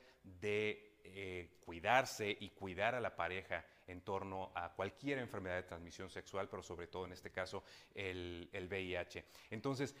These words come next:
por eso ahora que nace Zona Contexto, nuestro enfoque es pensar que todos tenemos algo importante que decir y todos tenemos algo que aprender de los demás, sin importar si son el presidente, el candidato presidencial, el empresario,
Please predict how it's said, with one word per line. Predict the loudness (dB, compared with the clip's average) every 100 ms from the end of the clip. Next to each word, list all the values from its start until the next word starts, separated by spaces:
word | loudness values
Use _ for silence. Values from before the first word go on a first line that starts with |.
| -8
por | 2 4
eso | 6 4 0 0 6
ahora | 8 10 8 4
que | 0
nace | 2 2 2 0 -4 -4
Zona | -4 -2 -2
Contexto, | -2 -2 -2 -2 0 -2
nuestro | 0 4 4 4 0
enfoque | 0 2 0 0 -2 -4 -20 -10
es | -8
pensar | -4 -2 0 -2 -2
que | -10 -6 4
todos | 4 4 -2 -6
tenemos | -6 -2 -2 -4 -8 -12 -2
algo | 2 2 2 -4
importante | -4 -6 -2 -2 -2 -8
que | -8
decir | -8 -8 -8
y |
todos | -4 -4 -4
tenemos | -6 -6 -4 -6 -2
algo | 0 0 -2 -4 -8 -20 -10
que | -2
aprender | -2 0 -2 0 6 6 6
de | 2
los | -2 -4
demás, | -2 -2 -4 -12
sin | -4 0 0
importar | 0 -2 2 4 4
si | 2 -4
son | 0 2 2
el | 2
presidente, | 4 2 2 -2 -2 -2
el | -2
candidato | -2 -2 2 2 0
presidencial, | -4 -2 -2 -4 0 2 2
el | 0
empresario, | -6 -4 -4 4 6 6 2